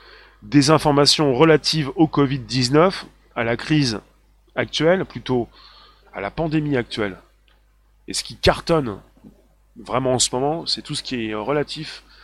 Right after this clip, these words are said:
au virus. Alors, euh, YouTube. La voix robotisée, mes oreilles ne peuvent pas être à l'écoute trop longtemps. Bah, tu peux t'abonner, Léonie, tu reviens quand tu veux. Je fais des lives à treize heures trente pour un podcast,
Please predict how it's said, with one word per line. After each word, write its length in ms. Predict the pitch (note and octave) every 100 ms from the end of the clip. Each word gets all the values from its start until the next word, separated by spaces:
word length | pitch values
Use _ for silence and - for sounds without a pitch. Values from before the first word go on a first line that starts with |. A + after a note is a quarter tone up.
| - - - _ - _ _
au 80 | D3
virus. 440 | D3+ C3+ A#2+ - - - - _ _ _ _ _ _ _ _ - - _ _ _ - - _ -
Alors, 360 | A2+ A2 G#2 G#2+
euh, 280 | G#2+ G#2 B2
YouTube. 380 | E3+ - C3+ G#2 _ _ - _ _ - _ _ _ _ _ _ _ _ _ _ _ _ - G3+ _ _
La 120 | A2+
voix 160 | A2 C3
robotisée, 680 | B2+ C3 - B2+ B2 D#3
mes 240 | D#3 B2 A#2
oreilles 220 | A#2 C3+
ne 60 | A#2
peuvent 180 | A#2
pas 140 | A2 B2+
être 120 | A#2+
à 40 |
l'écoute 260 | A#2+ - C#3+
trop 140 | -
longtemps. 260 | B2 A2 - _ _ _ _ - _ _ -
Bah, 100 | A#2+
tu 120 | E3+
peux 100 | G3+
t'abonner, 380 | G3 F#3+ G3 G#3
Léonie, 360 | F3+ E3+ F#3
tu 120 | F3+ D3
reviens 160 | E3
quand 120 | D#3+
tu 120 | E3 E3
veux. 140 | C#3 - - - -
Je 100 | -
fais 100 | E3+
des 80 | F#3+
lives 160 | G3
à 60 | F3+
treize 180 | G#3 G#3
heures 80 |
trente 220 | G3 G3+ F3+
pour 160 | D#3
un 60 | C#3+
podcast, 580 | E3 D#3 G3 A3 -